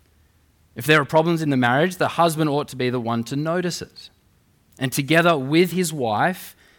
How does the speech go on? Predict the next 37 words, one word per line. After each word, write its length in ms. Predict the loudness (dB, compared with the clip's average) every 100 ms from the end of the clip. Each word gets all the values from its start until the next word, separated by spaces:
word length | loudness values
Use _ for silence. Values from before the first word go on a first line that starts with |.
| -8
seek 420 | -2 2 0 0
out 160 | 0
a 60 | 0
way 400 | -2 -2 0 -2
to 160 | -4 -4
move 300 | -2 -4 -6
forward. 720 | -10 -8 -6 -8 -10 -20 -20 -20 _ _ _ _ _ _ _ _ _ _ _ _ _ _ _ _
But 140 | -14
more 260 | -8 -4 -2
on 100 | -2
that 140 | -2
later. 300 | -4 -10 -12 -20 _ _ _ _ _ _ _ _ _ _ _ _ _ _ _ _ -20 -4
Secondly, 480 | 2 2 2 0 0
the 120 | 2
husband 360 | 2 2 0
is 140 | -2 -2
the 80 | -4
head 100 | -4
of 80 |
the 80 | -4
wife 320 | -4 -2 -4
in 120 | -4 -4
the 40 |
same 360 | 0 0 2 2
way 160 | 2
that 120 | 2
a 80 | 0
head 560 | -2 2 2 2 -2 -6 -12 -20 _
is 240 | 0 0
one 380 | 0 2 4 4
flesh 560 | 0 0 2 2 0 -6
with 140 | -6
the 100 | -4
rest 380 | -2 -4 -6 -8
of 320 | -4 -2 -2 -6
its 180 | -10 -8
body. 560 | -2 0 2 -2 -6